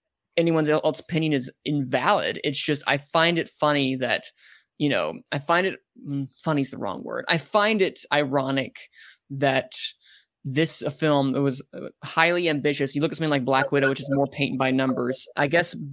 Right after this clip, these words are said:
more weight was put on the idea of Black Widow,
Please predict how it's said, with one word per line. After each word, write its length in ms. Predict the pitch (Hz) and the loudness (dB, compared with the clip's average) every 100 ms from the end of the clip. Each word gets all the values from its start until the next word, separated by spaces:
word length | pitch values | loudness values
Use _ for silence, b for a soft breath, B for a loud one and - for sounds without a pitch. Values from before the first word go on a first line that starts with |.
| - | -10
more 380 | 147 151 160 151 | -4 2 4 4
weight 260 | 139 143 143 | 2 0 0
was 140 | 143 | -6
put 220 | - 156 | -2 2
on 220 | 135 139 | 4 4
the 120 | 139 135 | 4 4
idea 400 | 135 131 131 127 | 2 2 2 2
of 140 | 123 | 0
Black 320 | 131 139 135 | 0 0 0
Widow, 480 | 151 233 214 135 139 | 2 4 4 2 -2